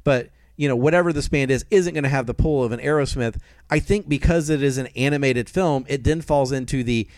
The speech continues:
the I'm at Disney World suspension of belief, and thus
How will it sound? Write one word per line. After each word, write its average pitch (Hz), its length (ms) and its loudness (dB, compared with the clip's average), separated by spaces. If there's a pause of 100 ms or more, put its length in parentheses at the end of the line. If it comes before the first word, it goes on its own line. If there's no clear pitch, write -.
(200)
the 147 200 -2 (220)
I'm 147 240 2
at 110 140 -8
Disney 151 340 0
World 107 460 0
suspension 143 580 -2
of 110 140 -2
belief, 113 680 -4 (380)
and 135 180 -4
thus 143 240 2